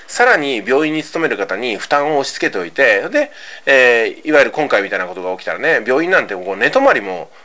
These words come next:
病院でするとか、車中泊するみたいな、家族にも会えずにみたいなことになるわけじゃないですか。うん、だからそういうことを考えたら、もっともっとね、あの、お金を振り向けるべきところっていうのは、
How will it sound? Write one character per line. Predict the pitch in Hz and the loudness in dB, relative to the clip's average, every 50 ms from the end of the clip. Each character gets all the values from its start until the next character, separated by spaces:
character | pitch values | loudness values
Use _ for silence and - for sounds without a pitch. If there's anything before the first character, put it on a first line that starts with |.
| - - | -12 -6
病 | 123 123 120 120 117 | -2 0 0 0 0
院 | 113 | -2
で | 113 113 | -4 -4
す | - 127 | -2 -4
る | 113 92 | -4 -4
と | 98 - | -4 -4
か、 | 90 87 | -4 -2
車 | - 139 - | -2 -2 -2
中 | - 247 196 | 0 2 2
泊 | 139 104 92 - | 2 0 -2 -4
す | - 104 | -6 -6
る | 98 | -6
み | 92 | -4
た | - 76 73 | -4 -4 -6
い | 71 | -6
な、 | 71 - - - - - - | -8 -12 -16 -16 -12 -6 -2
家 | - 240 254 | 0 2 2
族 | 269 208 185 | 2 0 -4
に | 143 113 | -4 -2
も | 101 101 | -2 0
会 | 123 156 156 | 2 2 2
え | |
ず | 120 104 | 0 -4
に | 98 117 123 110 | -6 -6 -6 -6
み | 92 90 | -6 -6
た | 87 | -6
い | 85 | -6
な | 85 | -8
こ | 85 95 | -10 -12
と | 92 | -10
に | 92 117 | -6 -2
な | 180 | 0
る | 302 | 0
わ | 277 131 | 0 0
け | 101 | 0
じ | 92 | -2
ゃ | 85 | -4
な | 80 | -6
い | - | -6
で | - | -8
す | - - | -8 -8
か。 | - - - - - - - - - - - - - - - | -10 -10 -10 -12 -18 -20 -20 -18 -18 -16 -16 -16 -18 -16 -14
う | - 113 | -10 -6
ん、 | 180 147 | -2 0
だ | 143 | 0
か | 165 143 | 0 0
ら | - | 0
そ | - - 190 | 2 4 4
う | 214 | 4
い | 226 | 4
う | |
こ | 269 233 | 4 4
と | 214 | 4
を | - | 4
考 | 127 117 113 113 110 | 2 2 2 2 2
え | 101 | 2
た | 98 98 | 2 2
ら、 | 98 110 110 104 98 92 | 4 4 4 4 2 0
も | 92 120 185 | -2 -6 -6
っ | - | -6
と | - 160 | -4 -4
も | 160 160 | -4 -2
っ | |
と | - 117 | -2 0
ね、 | 110 117 120 113 107 98 90 76 71 71 | 2 4 4 4 2 2 -2 -4 -6 -8
あ | 90 101 | -10 -8
の、 | 90 85 85 82 80 73 67 - - - - - - - - - | -8 -6 -6 -4 -6 -6 -8 -10 -12 -12 -10 -10 -10 -10 -10 -8
お | 104 | -4
金 | 113 135 143 156 | -2 0 2 2
を | 165 165 156 143 95 - - | 4 4 2 2 -2 -6 -12
振 | - - 139 | -14 -10 -6
り | 143 | -6
向 | 151 156 | -4 -2
け | 156 208 | 0 2
る | 190 156 127 107 | 2 2 2 2
べ | 104 123 120 | 0 -2 -2
き | - 117 98 | -2 -6 -12
と | - - | -8 -4
こ | - 113 | 0 0
ろ | 123 123 | 0 0
っ | - | -2
て | - 98 | -4 -4
い | 90 | -2
う | |
の | 87 98 | 0 2
は、 | 120 143 131 107 85 - | 4 4 4 2 0 -2